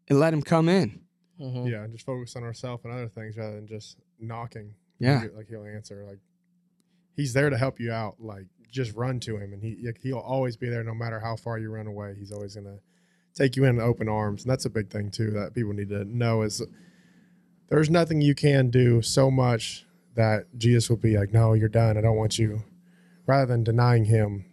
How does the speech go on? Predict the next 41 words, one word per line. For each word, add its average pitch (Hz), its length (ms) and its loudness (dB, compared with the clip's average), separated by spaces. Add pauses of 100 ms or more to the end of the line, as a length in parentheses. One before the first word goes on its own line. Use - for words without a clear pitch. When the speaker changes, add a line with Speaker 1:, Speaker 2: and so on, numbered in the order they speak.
Speaker 3:
that's 113 200 0
the 117 60 2
only 113 180 4
sin 110 240 2
that 104 200 0 (100)
is 113 220 -4
unforgiven, 110 540 0
is 101 100 -2
denying 113 380 2
him 107 240 4
at 98 100 0
the - 60 -14
gates 101 260 0
of 98 80 -8
heaven. 98 400 -4 (100)
Speaker 1:
Yeah. 113 240 6 (540)
Speaker 3:
So, 98 420 0 (460)
uh, 107 400 2 (240)
but 123 100 4
that's 147 300 4
the 165 80 4
big 139 220 2
thing 135 240 4
is 123 140 4
just 117 380 2 (340)
<clears throat> 147 300 -4
always 139 280 4
running 127 220 2
to 131 120 2
the 117 60 4
Lord, 117 360 4
and 113 180 0
he'll 131 140 6
always 131 300 4
accept 120 340 0
you 120 80 2
no 117 120 4
matter 117 260 4
what 123 180 4
you've 120 200 4
done, 123 400 4